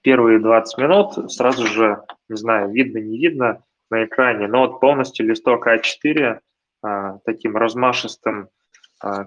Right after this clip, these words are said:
пером, но тем не менее исписывается, и это, в общем-то, после каждого ментора такое происходит. А, и действительно, вот мой запрос по тому, как увеличить продажи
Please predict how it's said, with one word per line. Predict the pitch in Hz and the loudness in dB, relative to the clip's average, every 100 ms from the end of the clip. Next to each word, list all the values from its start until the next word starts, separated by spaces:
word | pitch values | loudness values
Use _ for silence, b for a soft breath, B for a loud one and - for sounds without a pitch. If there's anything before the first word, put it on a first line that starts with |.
| - | -2
пером, | 117 139 156 143 | 2 4 2 0
но | 113 110 | -2 -2
тем | - 110 | -4 -6
не | 107 | -4
менее | 107 139 135 107 101 - - _ | -4 -4 -2 -2 -2 -6 -14 _
исписывается, | - 123 - 175 - 147 123 113 - 107 | -6 -6 -2 -2 2 4 6 4 0 0
и | 117 135 120 110 107 - _ _ | 4 4 4 2 -2 -14 _ _
это, | 120 - 113 110 - | -12 -2 -2 -2 -4
в | 120 | -4
общем-то, | 120 110 - _ | -4 -8 -12 _
после | 117 - | -8 -8
каждого | - 120 104 104 101 | -2 -2 0 -2 -2
ментора | 104 98 - - | -4 -6 -6 -8
такое | 101 - 104 - | -10 -10 -10 -6
происходит. | 113 - 170 165 - _ _ _ _ _ _ _ - | -8 -2 0 0 -4 _ _ _ _ _ _ _ -4
А, | 110 104 104 104 - - _ | 0 2 2 -2 -6 -14 _
и | 135 147 156 147 139 143 | -6 -2 -2 -2 -4 -8
действительно, | - 120 123 156 165 127 113 107 98 98 | -14 -10 -2 0 2 0 0 -2 -2 -2
вот | 110 107 117 | -4 -4 0
мой | 123 | 0
запрос | 117 113 135 123 - | 2 2 2 0 -2
по | 120 110 104 - - _ _ _ _ _ _ _ _ _ _ | 0 2 2 0 -8 _ _ _ _ _ _ _ _ _ _
тому, | - 127 139 120 | -2 0 0 0
как | - 120 101 - - | 0 -2 -2 -6 -12
увеличить | 113 117 113 107 - | -6 -4 -4 -6 -4
продажи | 117 110 117 110 123 170 | -2 2 4 2 -2 -6